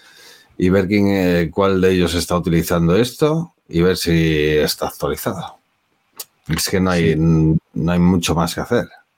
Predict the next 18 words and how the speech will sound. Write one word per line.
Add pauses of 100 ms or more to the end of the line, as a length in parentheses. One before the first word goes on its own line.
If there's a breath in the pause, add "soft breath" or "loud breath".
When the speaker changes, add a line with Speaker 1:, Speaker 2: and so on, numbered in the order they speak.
(100)
Speaker 2:
A,
a
di-,
a
día
de
hoy, (520 loud breath)
o
sea,
ahora
mismo, (640 loud breath)
eh, (1040)
o
sea,
los,
los
gordos,
gordos